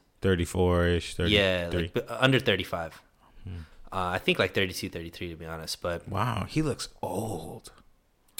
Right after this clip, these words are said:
Speaker 2: Dude, I thought his body was, I was just like, "Dang, I didn't know he was."
Speaker 1: No, his face. Uh,
Speaker 2: Oh.
Speaker 1: yeah, his face.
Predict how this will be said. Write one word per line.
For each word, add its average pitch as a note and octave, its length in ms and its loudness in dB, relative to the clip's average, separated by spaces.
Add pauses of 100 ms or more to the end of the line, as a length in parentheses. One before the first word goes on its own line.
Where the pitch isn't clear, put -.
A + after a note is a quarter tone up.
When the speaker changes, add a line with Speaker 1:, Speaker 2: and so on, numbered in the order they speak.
(200)
Speaker 2:
Dude, G2+ 220 -2
I D3 80 4
thought - 320 4
his F#2 200 0
body F#2 340 4
was, E2 360 -8
I C3+ 120 6
was G#2 120 6
just E2+ 140 -6
like, D#2+ 260 -6
"Dang, C3 300 6
I C3+ 80 6
didn't B2 180 4
know G#2+ 120 4
he G2+ 120 0
was." F#2+ 220 -8 (480)
Speaker 1:
No, B2 140 10
his A2 180 4
face. - 360 0
Uh, F2+ 220 -10
Speaker 2:
Oh. G2+ 340 12
Speaker 1:
yeah, F2+ 100 -2
his E2+ 180 -4
face. - 240 -8